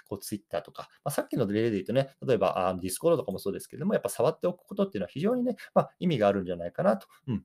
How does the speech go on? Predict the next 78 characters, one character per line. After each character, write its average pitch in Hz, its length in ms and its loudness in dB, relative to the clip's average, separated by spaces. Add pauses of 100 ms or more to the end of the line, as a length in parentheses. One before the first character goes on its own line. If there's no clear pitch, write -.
僕 98 180 -4
は 190 120 8
思 98 160 0
っ - 40 -8
て - 100 -20
ま 98 80 0
す。 - 200 -8
そ - 220 -8
う。 - 40 -20 (100)
な 131 60 -2
の 110 60 0
で、 104 60 0
や 110 60 4
っ - 60 -2
ぱ - 60 -4
り 147 60 -4
こ - 140 -6
れ 170 80 2
か 202 100 10
ら 196 160 10
ね、 190 140 2 (180)
え 110 120 0
ー - 60 -4
っ - 100 -20
と、 87 200 0
ど 92 60 -6
れ 98 140 2
ぐ 92 80 0
ら 92 80 4
い 98 60 0
か 120 100 -2
な、 170 180 4
三 101 300 0
年、 95 160 0
五 101 140 0
年、 127 280 2
そ - 140 -6
れ 123 60 2
ぐ 156 60 2
ら 170 100 10
い 170 60 4
で 208 80 0
や 156 80 6
っ - 20 2
ぱ - 80 -4
り 98 80 -4
Twitter 240 440 2
制 233 180 0
す 208 120 0
る 180 80 0
も 113 60 2
の 98 80 0
が 90 100 -2
ね、 101 160 -2
こ 98 80 0
う 95 80 2
エ - 20 0
ヌ 113 100 0
エ 120 60 2
フ - 80 -6
テ 135 60 -4
ィ - 40 -4
ー - 20 -16
と 87 80 -2
か 90 60 -2
ウ 90 40 -4
ェ 98 80 -2
ブ 107 100 0
ス - 80 -2
リ 123 80 2
ー 101 40 -2
の 92 40 -4
時 87 120 -10
代 92 120 4
を - 60 -4
制 120 160 -6
す 120 120 -6
る、 101 140 -4